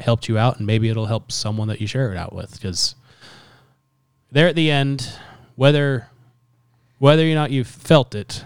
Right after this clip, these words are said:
there was something there in what Keith said that is trying to speak to you or someone you know.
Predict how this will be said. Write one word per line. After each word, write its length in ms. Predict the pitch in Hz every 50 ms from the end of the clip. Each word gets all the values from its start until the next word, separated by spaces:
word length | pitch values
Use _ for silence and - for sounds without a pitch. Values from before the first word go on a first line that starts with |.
| - -
there 200 | 120 117 117 120
was 160 | 120 123 117
something 480 | - - - 139 139 135 - 160 151 139
there 260 | 127 120 113 110 107
in 80 | 104 104
what 220 | 107 110 - -
Keith 240 | - - 120 117 -
said 420 | - - 113 98 90 90 - - - _ _ _ _ _ _ _ _ _ _ _ _ _ _ _ _ _ _ _ _ _ _ _ _ _ _
that 160 | 117 113 110
is 160 | 110 101 - -
trying 420 | - - - 123 120 120 120 113
to 100 | - -
speak 580 | - - - - 107 101 - - - - - - - _ _
to 120 | - -
you 520 | 101 98 107 117 123 127 127 127 - - -
or 160 | - 104 101 98
someone 400 | - - 117 107 110 110 104 101
you 100 | 101 95
know. 280 | 90 80 - - -